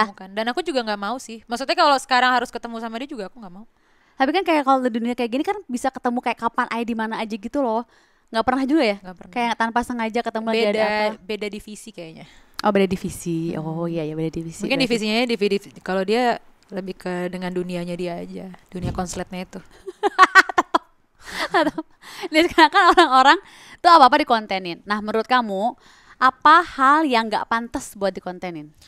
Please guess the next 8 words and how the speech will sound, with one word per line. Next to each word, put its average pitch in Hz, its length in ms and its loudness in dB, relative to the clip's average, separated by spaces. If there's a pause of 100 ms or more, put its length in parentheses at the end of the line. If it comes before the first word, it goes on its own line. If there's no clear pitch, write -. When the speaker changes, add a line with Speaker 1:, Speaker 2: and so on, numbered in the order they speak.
(360)
Speaker 1:
Menurut 196 340 -12
aku 214 340 -6
hal 240 200 -2
yang 190 120 -6
nggak 175 140 -12
pantas 190 240 -14
dikontenin, 196 840 -14 (240)
eh, 185 400 -12